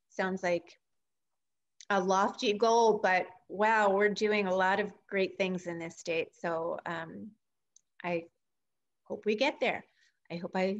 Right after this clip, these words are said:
<laughs> come around to see it. Um, and then also, and more importantly, to address, to address the environmental, energy, and economic injustice within our most underserved neighborhoods, our most underserved communities.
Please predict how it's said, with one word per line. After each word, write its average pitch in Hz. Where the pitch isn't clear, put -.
<laughs> -
come 220
around 262
to 254
see 247
it. -
Um, 202
and 240
then 233
also, 220
and 220
more 262
importantly, 214
to 196
address, 185
to 214
address 196
the 196
environmental, 185
energy, 175
and 165
economic 175
injustice 165
within 165
our 170
most 170
underserved 185
neighborhoods, 175
our 151
most 170
underserved 180
communities. 170